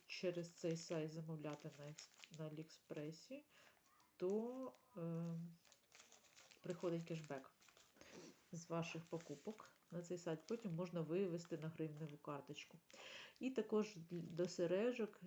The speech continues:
і до такій, е, до сережок і різних браслетів, от, і до намиста. Отакі цікаві теж,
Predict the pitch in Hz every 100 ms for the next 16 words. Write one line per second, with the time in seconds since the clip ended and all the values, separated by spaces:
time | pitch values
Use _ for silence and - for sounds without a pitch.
0 | 175 - 170 165 151 160 160 160 156 165
1 | - - - - - - - - _ -
2 | - 175 170 196 196 165 - - - -
3 | - - - 160 202 175 170 180 185 190
4 | 190 165 165 - 170 170 170 165 156 165
5 | - - - - 196 180 170 - 180 208
6 | 247 - 214 208 - - 240 170 170 165
7 | - - - - _ _ - 165 156 156
8 | 170 151 156 160 226 - 208 208 - -
9 | - - 170 170 - 170 170 170 - 175
10 | 160 147 156 151 165 151 160 - -